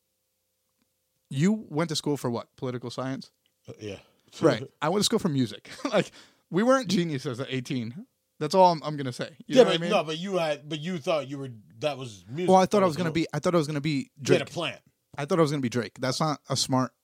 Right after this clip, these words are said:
Speaker 1: idea either. Like, I
Speaker 2: Uh, it's not unheard of.
Speaker 1: All right, look, I see,
Speaker 2: <laughs>
Speaker 1: I see
Speaker 2: Not
Speaker 1: kids,
Speaker 2: smart.
Speaker 1: I see kids now, I see kids now that,
Speaker 2: Naive.
Speaker 1: that are like, like, for instance, I was just having a conversation with someone. They said that they're a teacher and one of their students,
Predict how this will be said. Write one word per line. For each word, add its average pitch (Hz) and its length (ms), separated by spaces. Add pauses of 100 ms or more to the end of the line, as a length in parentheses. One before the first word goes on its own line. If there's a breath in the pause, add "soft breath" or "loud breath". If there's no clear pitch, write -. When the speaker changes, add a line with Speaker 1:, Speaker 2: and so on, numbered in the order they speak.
(260)
Speaker 1:
idea 127 240
either. 123 220
Like, 240 140
I 285 80
Speaker 2:
Uh, 302 200
it's 269 240
not 247 360 (280)
unheard 160 400
of. 202 100
Speaker 1:
All 151 60
right, 131 100
look, 123 240 (120)
I 147 120
see, 208 340
Speaker 2:
<laughs> 123 60
Speaker 1:
I 180 140
see 226 160
Speaker 2:
Not 214 120
Speaker 1:
kids, 202 220
Speaker 2:
smart. 156 160
Speaker 1:
I 156 100
see 190 160
kids 190 300
now, 156 320
I 135 100
see 165 140
kids 143 240
now 127 300
that, 120 80
Speaker 2:
Naive. 139 340
Speaker 1:
that 127 120
are 123 80
like, 117 280 (100)
like, 139 220 (280)
for - 140
instance, 123 340
I 120 100
was 131 140
just 127 80
having 135 160
a 127 40
conversation 127 460
with 117 100
someone. 117 240
They 113 80
said 113 360
that 113 140
they're 123 120
a 127 60
teacher 120 440
and 107 240
one 110 140
of 113 80
their 113 80
students, 117 500